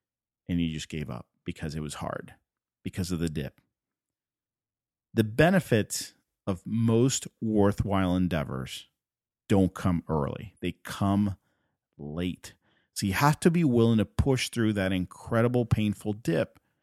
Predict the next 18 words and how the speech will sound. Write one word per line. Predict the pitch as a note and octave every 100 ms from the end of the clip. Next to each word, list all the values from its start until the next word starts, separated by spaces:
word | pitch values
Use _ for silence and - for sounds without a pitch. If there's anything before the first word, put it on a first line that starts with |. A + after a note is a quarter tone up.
| _ _ _
in | A2+ G2+
order | - G#2 G2+
to | F#2+
gain | F#2+ F2+ F2
the | F2+
benefits. | F2+ D3 - C2+ -
And | D2 A#2
what | C3
a | G3+
waste | E3 G2 G2 G#2+ A#2+ C#3+ -
of | -
time | - - G#2 C3 C3
and | E2
resources | E2 A#2 - A#2+ - G#2+
and | F2+ F#2
energy | A2+ B2 F2 E2+
it | -
is | F#2+ E2+ E2